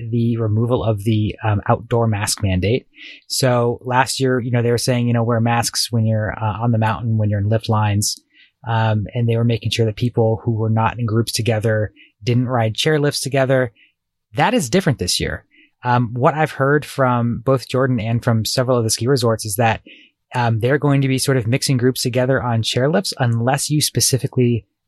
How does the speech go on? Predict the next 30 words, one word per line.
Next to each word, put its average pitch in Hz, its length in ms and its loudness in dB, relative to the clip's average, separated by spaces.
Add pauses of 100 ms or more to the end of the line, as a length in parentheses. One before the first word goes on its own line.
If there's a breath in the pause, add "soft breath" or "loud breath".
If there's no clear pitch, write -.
(100)
ask 139 340 -2
to 131 120 0
be 110 400 0 (300)
put 151 120 4
on 135 140 0
a - 20 -4
chairlift 117 460 -2
by 113 140 2
yourself 110 460 0
or 117 100 -2
with 107 280 -2
the 107 80 -6
people 113 240 0
that 104 100 0
you 107 80 -4
came 104 240 -4
with. 113 280 -6
So - 160 0
you 117 120 0
can 165 280 -2
get 139 160 0
that 131 220 0
if 135 120 -6
you 139 60 0
feel 120 160 -4
more 107 100 -2
comfortable 104 460 -2
with 90 100 -6
that. 101 260 -6
But 143 220 2